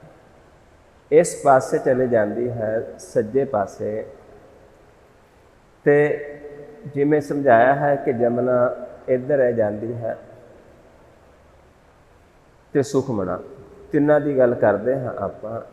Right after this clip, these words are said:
ਈੜਾ, ਪਿੰਗਲਾ ਔਰ ਸੁਖਮਣਾ। ਗੰਗਾ ਜਮਨਾ ਦੀ ਵੀ ਗੱਲ ਕੀਤੀ ਹੈ ਕਿ ਫਿਰ ਉਹ ਜਿਹੜੀ ਗੰਗਾ ਹੈ ਫਿਰ ਜਾ ਕੇ ਜਦੋਂ ਜਮਨਾ ਚ ਮਿਲਦੀ ਹੈ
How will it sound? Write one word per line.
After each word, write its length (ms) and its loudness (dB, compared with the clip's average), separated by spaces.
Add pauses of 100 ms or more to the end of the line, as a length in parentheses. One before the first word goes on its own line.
ਈੜਾ, 320 2
ਪਿੰਗਲਾ 840 -4
ਔਰ 580 -2 (800)
ਸੁਖਮਣਾ। 680 -10 (2000)
ਗੰਗਾ 280 6
ਜਮਨਾ 380 2
ਦੀ 180 -4
ਵੀ 100 -4
ਗੱਲ 240 -2
ਕੀਤੀ 460 -8
ਹੈ 240 -4 (540)
ਕਿ 100 -2
ਫਿਰ 280 -2 (760)
ਉਹ 80 -4
ਜਿਹੜੀ 380 2
ਗੰਗਾ 380 2
ਹੈ 440 -2 (640)
ਫਿਰ 200 -2
ਜਾ 320 4
ਕੇ 220 -4
ਜਦੋਂ 260 -2
ਜਮਨਾ 420 -2
ਚ 120 -10
ਮਿਲਦੀ 480 -6
ਹੈ 160 -10